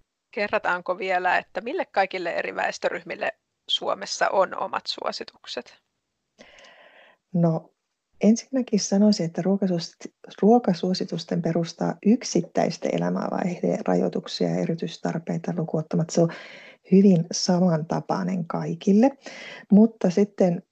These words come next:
Speaker 2: tuo, ää, Ruokavirastohan on koonnut sinne sivuilleen ka-, ensinnäkin nämä suomalaiset ravitsemussuositukset, ja sitten on koonnut eri kohderyhmien suosituksia, että sieltä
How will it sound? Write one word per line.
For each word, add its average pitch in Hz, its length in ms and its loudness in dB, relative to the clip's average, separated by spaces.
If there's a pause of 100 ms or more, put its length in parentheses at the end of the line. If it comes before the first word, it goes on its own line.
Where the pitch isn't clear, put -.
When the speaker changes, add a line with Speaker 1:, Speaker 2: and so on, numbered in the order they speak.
Speaker 2:
tuo, 170 340 0 (720)
ää, 160 460 -4
Ruokavirastohan 180 960 2
on 151 300 -6
koonnut 156 480 0
sinne 147 280 -6
sivuilleen 156 920 -2 (260)
ka-, 165 300 0
ensinnäkin 160 560 0
nämä 160 260 -4 (680)
suomalaiset 208 600 4
ravitsemussuositukset, 190 1120 0
ja 165 60 0
sitten 175 360 2
on 160 180 -6
koonnut 165 400 2
eri 170 340 4
kohderyhmien 156 840 -4
suosituksia, - 640 -2
että 156 140 -8
sieltä 170 340 4